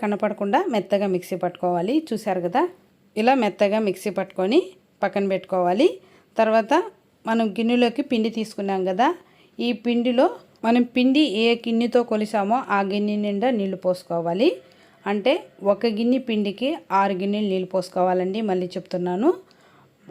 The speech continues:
ఐదు గిన్నెలు వచ్చేసి ఎసురు పోసాము, ఒక గిన్నె వచ్చేసి పిండిలో పోసుకుంటున్నాం అన్నమాట. ఇలా నీళ్లు పోసిన తర్వాత ఇందులో మనం మిక్సీ పట్టుకున్న పచ్చిమిరకాయల పేస్ట్ వేసుకోండి. వీలైనంత వరకు పచ్చిమిరకాయలు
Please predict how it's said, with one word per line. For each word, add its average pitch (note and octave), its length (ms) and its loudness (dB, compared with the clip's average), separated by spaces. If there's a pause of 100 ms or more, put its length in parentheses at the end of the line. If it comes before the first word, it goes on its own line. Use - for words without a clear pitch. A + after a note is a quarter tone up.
(140)
ఐదు A3 220 0
గిన్నెలు A#3 300 0
వచ్చేసి G#3+ 360 0 (500)
ఎసురు G#3 280 -2
పోసాము, G3+ 440 0 (380)
ఒక A#3 80 -2 (140)
గిన్నె A#3 240 0
వచ్చేసి D#4+ 300 -2 (100)
పిండిలో G#3+ 260 4 (100)
పోసుకుంటున్నాం F3+ 560 -4
అన్నమాట. F3+ 320 -2 (600)
ఇలా A#3+ 140 4 (100)
నీళ్లు A3+ 260 -2
పోసిన G#3+ 300 -4 (100)
తర్వాత F#3+ 340 -2 (320)
ఇందులో G#3+ 280 0 (360)
మనం G#3+ 160 0 (100)
మిక్సీ G#3+ 220 -4 (100)
పట్టుకున్న G#3 320 -4 (140)
పచ్చిమిరకాయల G3 600 -4
పేస్ట్ F3+ 280 -2
వేసుకోండి. F#3+ 440 0 (220)
వీలైనంత A#3 520 2
వరకు B3 300 2
పచ్చిమిరకాయలు B3 640 2